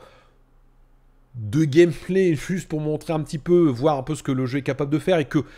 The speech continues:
peut-être que le jeu sera pas comme ça, ou il sera différent, ou peut-être dans ses mécaniques il ne sera pas de la, de, de, du, du même style, du même système.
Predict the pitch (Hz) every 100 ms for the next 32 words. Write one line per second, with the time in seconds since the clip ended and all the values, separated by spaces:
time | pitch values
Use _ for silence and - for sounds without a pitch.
0 | - - 180 202 190 175 165 160 170 147
1 | 160 - 160 - 190 160 - 147 127 147
2 | 160 190 180 190 190 156 - - - 143
3 | 170 160 - 156 147 160 175 - 135 -
4 | 131 156 135 135 123 117 117 107 107 101
5 | 107 110 107 123 147 131 - - 185 131
6 | 113 117 - 127 - 247